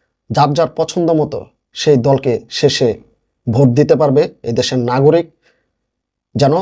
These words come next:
সুষ্ঠু মতো তার পছন্দের দলকে ভোট দিতে পারে, সে আশা, সে প্রত্যাশা আমরা করি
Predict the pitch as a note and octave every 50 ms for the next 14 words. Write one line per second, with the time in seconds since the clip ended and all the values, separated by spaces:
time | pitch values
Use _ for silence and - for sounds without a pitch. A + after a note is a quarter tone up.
0 | - - - - - - - D#3+ D#3 - _ - F#3 F3+ F#3+ F3 C3+ - C#3+ D#3+
1 | C4+ - _ _ _ _ _ - C3 - - D3+ D3+ - - E3 E3+ E3 D#3+ B2+
2 | G2+ C#3+ D3 D#3 D3+ D#3 D3+ B2 - B2+ A2 A2 B2+ - C#3 B2 B2 G#2+ F#2+ -
3 | - - - - - B2+ A#2+ - - D#3 D3+ - - C#3 C3+ - - A#2+ - -
4 | E3+ D3 - D3 B2+ A#2+ A#2 G#2 - - - - F3 D#3 C3 G2 F#2